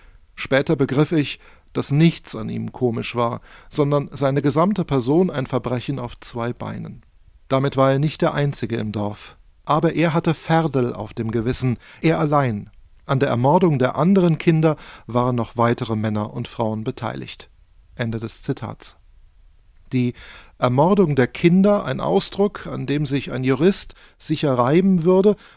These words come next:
und der also nicht ganz wörtlich zu verstehen ist. Es sind Kinder ums Leben gekommen, durchaus, andere sind an Leib und Seele verletzt worden.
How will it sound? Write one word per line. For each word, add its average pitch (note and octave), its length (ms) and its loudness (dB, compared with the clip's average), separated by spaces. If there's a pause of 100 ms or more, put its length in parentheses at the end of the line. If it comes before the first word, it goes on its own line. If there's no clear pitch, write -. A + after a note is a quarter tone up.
und D3 200 -4
der D#3+ 260 2
also D3+ 200 2
nicht D#3 320 -2
ganz D#3+ 400 2
wörtlich B2 480 -4
zu - 140 -6
verstehen B2 480 -4
ist. - 320 -8 (480)
Es D3 100 -2
sind E3+ 220 2
Kinder G#3 260 6
ums C3 200 -2
Leben D#3 200 4
gekommen, C#3 420 0
durchaus, D3 580 0 (220)
andere E3 360 4
sind D3 220 0
an B2 160 -6
Leib B2+ 360 2
und B2 160 -4
Seele B2 320 2
verletzt B2 560 -4
worden. A2+ 360 -10